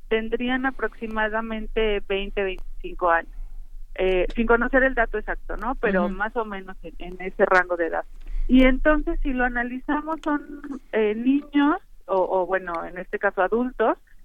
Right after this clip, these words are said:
Speaker 1: que eran niños cuando inició la presencia de las tropas de la otan. Entonces, eh, han vivido toda su vida en ese contexto.
Speaker 2: Ujú.
Speaker 1: Y bueno, eh, yo, yo lo vería de esa forma, ¿no? Quieren, eh, en la medida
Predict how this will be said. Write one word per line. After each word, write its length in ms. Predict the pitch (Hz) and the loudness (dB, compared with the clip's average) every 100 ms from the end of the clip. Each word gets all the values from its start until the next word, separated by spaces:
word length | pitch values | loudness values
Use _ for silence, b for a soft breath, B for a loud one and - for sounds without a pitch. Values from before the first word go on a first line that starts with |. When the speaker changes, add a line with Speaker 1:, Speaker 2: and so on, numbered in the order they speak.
| - - | 0 4
Speaker 1:
que 160 | 233 | 4
eran 240 | 262 277 262 285 | 2 -2 -6 -6
niños 380 | 302 320 330 - | -6 -4 -6 -4
cuando 580 | 262 214 202 190 185 185 | -4 -4 -4 -4 -2 -4
inició 400 | 196 202 - 226 | -8 -8 -2 0
la 140 | 254 | 0
presencia 540 | - 202 - 208 - 208 | -2 -4 -4 -4 -2 -2
de 100 | 175 | -2
las 180 | 170 - | -4 -2
tropas 340 | 190 - 196 | -2 0 -2
de 100 | 180 | -2
la 140 | 165 | -2
otan. 280 | 165 185 185 b b b b - - - | 0 0 -2 b b b b -14 -14 -4
Entonces, 560 | 226 240 262 262 294 277 226 | 0 2 2 2 2 2 -4
eh, 320 | 214 220 202 - - | 0 2 0 -4 0
han 160 | 240 254 | 0 2
vivido 340 | 269 254 262 | -2 0 -2
toda 240 | - 233 233 | -2 -6 -6
su 80 | 208 | -8
vida 280 | 202 208 208 | -8 -6 -6
en 120 | 196 | -6
ese 160 | 196 190 | -10 -10
contexto. 640 | 190 190 254 - - 170 - - | -10 -4 -4 -4 -4 -4 -6 -12
Speaker 2:
Ujú. 240 | 196 185 185 | -8 -6 -2
Speaker 1:
Y 140 | 220 | 0
bueno, 460 | 214 226 214 190 - - | 2 2 0 -2 -6 -10
eh, 340 | 175 165 165 - - - - | -8 -6 -6 -10 -18 -20 0
yo, 220 | 214 214 | 4 4
yo 180 | - 233 | 4 2
lo 140 | 240 220 | 2 2
vería 240 | 202 196 | 0 -2
de 60 | 196 | -2
esa 180 | 202 | -8
forma, 420 | - 220 220 175 170 | -12 -10 -8 -6 -6
¿no? 320 | 175 208 254 - | -4 -4 -4 2
Quieren, 480 | 220 226 233 226 - | 2 2 -4 -8 -8
eh, 500 | 185 175 165 165 180 | -6 -4 -4 -4 0
en 80 | 190 | 4
la 100 | 185 | 4
medida 680 | 190 190 226 226 226 226 | 2 0 2 2 0 -4